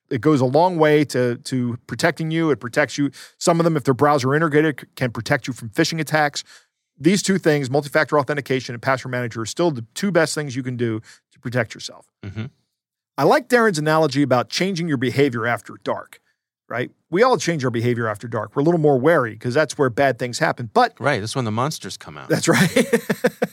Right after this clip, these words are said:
Speaker 1: It's always nighttime on the internet, though,
Speaker 2: <laughs>
Speaker 1: Dave.
Speaker 2: Yeah.
Speaker 1: And a lot of people are just standing around with handfuls of cash on the internet.
Speaker 2: <laughs> Yeah, the, the entire n-, internet is a bad neighborhood.
Speaker 1: Right, exactly.
Speaker 2: <laughs>
Speaker 1: <laughs>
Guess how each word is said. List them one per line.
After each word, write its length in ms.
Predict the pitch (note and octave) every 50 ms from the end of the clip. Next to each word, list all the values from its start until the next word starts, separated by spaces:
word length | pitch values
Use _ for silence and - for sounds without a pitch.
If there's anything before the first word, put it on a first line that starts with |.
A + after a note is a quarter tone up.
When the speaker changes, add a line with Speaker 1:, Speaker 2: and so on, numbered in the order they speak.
| -
Speaker 1:
It's 240 | - - _ - -
always 320 | G3+ G3 G3+ F3+ D#3+ C3+
nighttime 480 | B2+ C#3 C#3+ D3+ D#3+ - - C#3 B2 A#2
on 80 | A2+ A2
the 120 | G#2+ G#2+ A#2+
internet, 360 | D3 D#3+ C#3 A#2 G#2 F#2+ F#2+
though, 100 | - F2
Speaker 2:
<laughs> 140 | B2+ - -
Speaker 1:
Dave. 220 | F2+ C#3 A#2+ - _
Speaker 2:
Yeah. 220 | - A#2+ G#2+ G#2 A2 - - -
Speaker 1:
And 120 | - D3 D#3+
a 20 |
lot 180 | E3+ F#3+ G#3+ A#3+
of 60 | F#3+
people 180 | - F#3 F3+ D#3+
are 60 | D3+ C#3
just 160 | B2+ C#3+ -
standing 320 | - - E3 D#3 D3 D3 C#3
around 260 | C3+ C#3 C#3 C3+ B2+
with 100 | B2 A2
handfuls 400 | C#3 C#3 B2+ A2+ - C3+ B2 G#2+
of 60 | A2
cash 380 | - - C3+ B2 G#2+ G#2 - -
on 80 | A2+ G#2
the 100 | A2 A2+
internet. 340 | A#2 G#2+ G2+ F#2+ G2+ - _ _ _ _ _ _ - D3+ - -
Speaker 2:
<laughs> 0 | - G3+ - - - E3 - _ - D3+ - _ - D#3 - _ - - - _ _ _ _ _
Yeah, 100 | - B2+ -
the, 140 | C3+ C#3 C3 - - F#3
the 100 | - F3
entire 420 | E3+ E3 D#3+ F#3+ F3 D#3+ D#3+ D3+ D3
n-, 220 | - D3 C#3+ C#3+ -
internet 400 | - D3+ C3+ C3 B2 B2 A2 G2+
is 160 | G#2 A2+ A2
a 80 | A2+ G#2+
bad 300 | G2+ G#2 G#2 G#2 G2 F#2
neighborhood. 480 | G#2+ G2+ G2+ F#2+ F#2 F2 G#2+ G2+ - G3
Speaker 1:
Right, 180 | G3 F3 E3 - -
exactly. 560 | D#3 D#3+ E3 - F3+ - G3 F#3 D#3 - G3 F3 - -
Speaker 2:
<laughs> 80 |
Speaker 1:
<laughs> 20 | F3